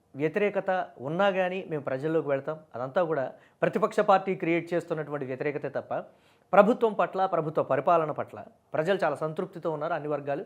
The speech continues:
చాలా హ్యాపీగా ఉన్నాయనే మాట అయితే చెప్తోంది అధికార కాంగ్రెస్ పార్టీ. చూద్దాం, కాంగ్రెస్ పార్టీ నిజంగా స్థానిక సంస్థల ఎన్నికల్లో విజయదుందుబి మోగిస్తుందా అంటే కార్యకర్తలు సైలెన్స్, సైలెన్స్ పాటిస్తున్నారు.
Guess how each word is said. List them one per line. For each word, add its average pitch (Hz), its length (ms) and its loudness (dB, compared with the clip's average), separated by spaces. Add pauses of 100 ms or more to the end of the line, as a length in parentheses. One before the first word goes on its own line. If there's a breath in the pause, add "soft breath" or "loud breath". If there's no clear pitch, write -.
(300 loud breath)
చాలా 170 100 6
హ్యాపీగా 143 360 0
ఉన్నాయనే 131 320 -6
మాట 120 240 -10
అయితే 127 160 -8
చెప్తోంది 107 480 -12 (320)
అధికార 156 300 0
కాంగ్రెస్ 123 460 -8
పార్టీ. - 220 -12 (440 soft breath)
చూద్దాం, 226 200 4
కాంగ్రెస్ 175 440 0
పార్టీ 156 400 2
నిజంగా 156 240 -2
స్థానిక 147 280 -2
సంస్థల 143 360 -8
ఎన్నికల్లో 135 420 -2 (360 soft breath)
విజయదుందుబి 185 520 4
మోగిస్తుందా 156 580 -4
అంటే 123 360 -8 (300)
కార్యకర్తలు 185 540 8 (480)
సైలెన్స్, 151 380 -2 (420)
సైలెన్స్ 165 460 -4
పాటిస్తున్నారు. - 560 -12